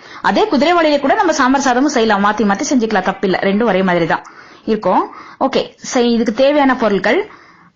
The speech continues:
ஃபர்ஸ்ட் வந்து, அ, ஒரு நாலஞ்சு பேர் சஃபிஷியன்ட்டா சாப்பிடணும்னா ரெண்டு டம்ளர் பெரிய டம்ளர், ம், சாமை அரிசி எடுத்துக்கோங்க. அதுக்கு வந்து சம அளவா ஒரு டம்ளர் துவரம் பருப்பு ரெண்டையும் கலந்து தண்ணியில ஊற வச்சிருங்க.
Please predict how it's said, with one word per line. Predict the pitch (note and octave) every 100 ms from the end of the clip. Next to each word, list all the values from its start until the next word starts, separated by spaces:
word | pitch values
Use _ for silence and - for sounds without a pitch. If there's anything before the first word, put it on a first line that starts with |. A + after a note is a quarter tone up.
| -
ஃபர்ஸ்ட் | C4+ B3+ C4
வந்து, | A#3 D4 G#4 - _ -
அ, | - A3+ A3+ G#3+ G#3
ஒரு | G#3+ G#3 G#3 G#3 - - _ B3
நாலஞ்சு | B3 B3+ A#3 C#4+
பேர் | C#4+
சஃபிஷியன்ட்டா | B3 A3 - B3+ A#3+
சாப்பிடணும்னா | A#3+ A3 G#3+ C4+
ரெண்டு | B3 C#4+ C4
டம்ளர் | A3 A3 F4+ - -
பெரிய | A3 C4
டம்ளர், | A#3+ G3+ G3+ D#4+ - _ _ - G#3+
ம், | G#3+ A#3
சாமை | B3+ B3+
அரிசி | G#3 G#3+ G#3
எடுத்துக்கோங்க. | F3+ F#3 F3 B3 G4 - - - - -
அதுக்கு | B3 B3+
வந்து | B3 D#4+ D4
சம | A#3+ B3 C4+
அளவா | A3+ G#3+ - -
ஒரு | A#3 A#3
டம்ளர் | G#3+ C#4 C4
துவரம் | A3 A3+ G3+
பருப்பு | F#3+ F3+ - - - - - - - B3
ரெண்டையும் | C4 D#4+ B3+
கலந்து | A3 A#3 F4 A#3+
தண்ணியில | A3+ A#3 A3
ஊற | G#3
வச்சிருங்க. | F#3+ F#3 F3